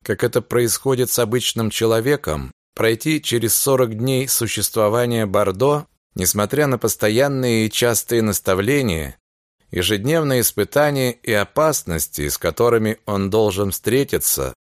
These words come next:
и попытаться одержать над ними победу,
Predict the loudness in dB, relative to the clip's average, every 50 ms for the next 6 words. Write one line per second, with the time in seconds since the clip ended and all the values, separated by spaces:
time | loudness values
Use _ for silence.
0 | _ _ -10 -6 -6 -2 -2 -2 0 0 0 0 0 2 0 0 2 2 0 0
1 | 2 2 2 2 2 0 0 -2 0 0 0 2 2 2 2 0 0 0 0 0
2 | 2 4 2 2 2 0 -4 -6 -8